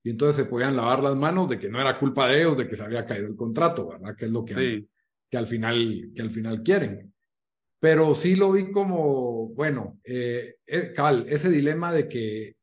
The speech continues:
Speaker 1: ah, si apoyo a este candidato, tengo que pensar en los niños o en mis hijos, en la seguridad de ellos, eh, como, pues, satanizando totalmente un lado y el otro lado son los buenos de que ni siquiera se prestaron a negociar, ¿verdad? O sea,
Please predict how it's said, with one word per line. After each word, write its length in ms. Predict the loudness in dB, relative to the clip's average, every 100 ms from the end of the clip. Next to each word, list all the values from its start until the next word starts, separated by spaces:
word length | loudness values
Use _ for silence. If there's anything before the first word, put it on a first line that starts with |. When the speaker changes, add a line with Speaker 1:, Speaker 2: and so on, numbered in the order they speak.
| -8
Speaker 1:
ah, 280 | -6 -6 -10
si 200 | -8 -6
apoyo 340 | -6 -2 0
a 20 | 0
este 200 | -4 -4
candidato, 920 | -4 -4 -4 -4 -4 -2 -4 -4 -10 _ _ _
tengo 220 | -6 -4
que 100 | -2
pensar 400 | -4 -4 -4 -2
en 120 | -2 -4
los 200 | -8 -4
niños 640 | 0 2 2 0 -4 -10 -10
o 140 | -8
en 80 | -8
mis 200 | -8 -4
hijos, 480 | -4 -2 -2 -4 -8 _ _ -10
en 160 | -6
la 100 | -6
seguridad 500 | -6 -10 -8 -4 -2
de 140 | 0 0
ellos, 400 | 0 0 -4 -10 _ _ _ _ _
eh, 220 | -8 -4
como, 380 | -2 0 -2 -6
pues, 160 | -4 0
satanizando 680 | 0 0 0 2 2 4 2
totalmente 540 | 2 0 0 0 0
un 120 | 0 0
lado 380 | -2 -2 -2 0
y 60 |
el 100 | 0
otro 200 | -2 -4
lado 240 | -2 -2 -2
son 140 | -4
los 140 | -4
buenos 260 | -2 0 2
de 120 | 2
que 120 | 2 -2
ni 120 | -4
siquiera 480 | -6 -2 4 4 4
se 140 | 2
prestaron 680 | 0 -6 -4 0 0 0 -2
a 60 |
negociar, 640 | -2 -4 -2 2 4 4 -2
¿verdad? 380 | -10 -6 -4 -4
O 40 |
sea, 320 | -2 -4 -4